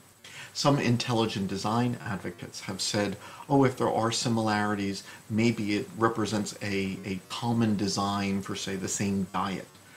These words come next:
All right, that could be easily tested. In this model, say, herbivores would then have similarities, um, because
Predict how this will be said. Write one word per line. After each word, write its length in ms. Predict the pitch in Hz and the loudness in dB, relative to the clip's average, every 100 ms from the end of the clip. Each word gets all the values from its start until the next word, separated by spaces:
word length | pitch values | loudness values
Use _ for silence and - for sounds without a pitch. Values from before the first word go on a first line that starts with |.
| - - 107 | -20 -12 -4
All 60 | |
right, 300 | 101 92 - | -2 -2 -4
that 180 | 104 95 | -4 -2
could 140 | 98 | -4
be 200 | 107 - | -4 0
easily 300 | 113 117 127 | 0 0 -2
tested. 460 | 127 226 240 - - - - - | -2 -2 -2 -4 -10 -12 -18 -10
In 160 | 107 104 | -2 2
this 180 | 107 - | 2 0
model, 380 | 104 110 120 117 | 0 0 0 0
say, 380 | - 107 110 - - - | 0 0 0 -6 -14 2
herbivores 760 | 170 170 131 110 98 95 90 | 6 6 2 0 0 -2 -4
would 200 | 113 95 | -4 -4
then 180 | 104 101 | -2 -4
have 400 | 104 - 98 95 - - - | -4 -4 -4 -4 -10 -16 -6
similarities, 1000 | - - 107 101 98 98 98 95 95 - - - - | -4 0 0 0 0 -2 -2 -4 -6 -10 -16 -14 -4
um, 260 | 107 101 | -2 0
because 760 | 104 92 - 104 101 98 92 | -2 -4 -6 -4 -2 -2 -4